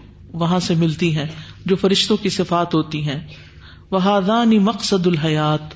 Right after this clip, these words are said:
اور یہ دو چیزیں زندگی کا مقصد ہیں۔ امتثال امر اللہ وعدم معصیت اللہ، اللہ کے حکم کے مطابق کام کرنا اور اللہ کی نافرمانی سے بچنا۔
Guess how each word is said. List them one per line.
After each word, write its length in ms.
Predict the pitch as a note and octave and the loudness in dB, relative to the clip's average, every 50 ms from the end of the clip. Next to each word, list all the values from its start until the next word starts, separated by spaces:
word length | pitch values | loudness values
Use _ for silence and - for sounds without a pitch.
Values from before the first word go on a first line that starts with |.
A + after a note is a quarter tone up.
| - - - - - - - | -18 -20 -20 -20 -18 -6 -2
اور 120 | F#3+ F#3 | 0 0
یہ 160 | F#3 G3 G#3 | 2 2 2
دو 220 | F#3 E3+ G#3+ A#3+ A#3 | 4 4 2 2 2
چیزیں 460 | A#3 - G3 F3+ D#3+ F#3 F#3+ F#3 F#3 - F#3+ | 2 0 0 0 2 2 0 0 0 -2 -6
زندگی 520 | F3 D#3 D#3+ F#3 F#3+ F3+ F3+ F3 F#3 F#3 | -4 0 2 4 4 4 4 2 0 -2
کا 100 | F#3 F#3 | -2 0
مقصد 480 | E3 D#3+ D#3+ D#3+ - - F#3 F3+ D#3 D#3+ | 0 0 0 -2 -2 -2 -2 -2 -2 -4
ہیں۔ 240 | D#3+ D3+ E3+ - - - - - - - - - - - A3+ | -6 -6 -8 -10 -12 -16 -16 -16 -16 -16 -16 -18 -8 -2 2
امتثال 600 | B3 B3 A#3+ A#3 A#3+ A3 - C4 C#4 D4+ D#4 D4+ C#4+ B3+ | 4 4 4 4 2 2 2 2 4 4 4 4 4 4
امر 200 | B3+ C4 B3+ A3+ | 4 4 4 4
اللہ 460 | A#3 A3 A3 A3+ A#3+ C4+ D4+ D#4+ D4+ - - - - - - - G3 | 2 2 2 2 2 4 4 2 2 0 -4 -12 -20 -20 -12 -4 -2
وعدم 540 | G3 F#3+ F#3 G#3 A3+ G#3+ B3 A#3 A3+ A3+ B3 C4+ C#4+ D4+ D4 - - - | 0 2 2 2 2 2 2 4 4 4 4 4 2 0 -4 -8 -8 -2
معصیت 580 | G3 G3 F#3+ - F#3+ - - F#3+ F3+ F3 F3+ F3 | 0 2 2 2 0 0 2 2 2 2 2 0
اللہ، 320 | E3+ E3 D#3 D#3+ D#3+ D#3 D3+ - - - - - - - - - - | 0 2 2 2 2 0 -2 -4 -10 -12 -14 -16 -18 -18 -8 -2 2
اللہ 320 | C4+ C#4+ D4+ E4+ F4 F4 E4+ | 4 4 6 6 4 2 2
کے 80 | D#4 C#4 | 2 2
حکم 380 | A3 A#3 A#3+ A#3 D4 C4+ C4+ C4 | 2 2 2 0 -2 -2 -2 0
کے 140 | - B3+ B3 | 2 2 4
مطابق 560 | A3 A3 G#3+ G#3+ F#3+ G3+ G#3+ C4+ C#4 C4+ - | 4 4 2 2 0 2 2 0 -2 0 0
کام 220 | B3+ C4 C4+ C#4+ | 0 2 2 0
کرنا 340 | C4+ - D4+ D4 D4+ E4 F#4 G4 G4 - - - - - - | 0 0 0 0 2 2 0 0 0 -4 -10 -18 -20 -8 -4
اور 180 | - A#3 A3+ | -2 0 2
اللہ 180 | A3+ A3 A3 A3+ A#3+ A#3+ | 2 2 2 2 2 2
کی 80 | - A3+ | 2 2
نافرمانی 640 | G#3 G3 F#3+ F#3 G3+ F#3+ F#3 F3+ F3+ F3+ F#3+ G3+ G3 | 2 2 2 0 0 0 2 2 2 4 4 2 2
سے 220 | G3 - A#3 A#3+ | 0 0 -2 0
بچنا۔ 420 | G3 F3 D#3+ - - E3+ D#3+ - | 0 0 -2 0 -2 -2 -4 -6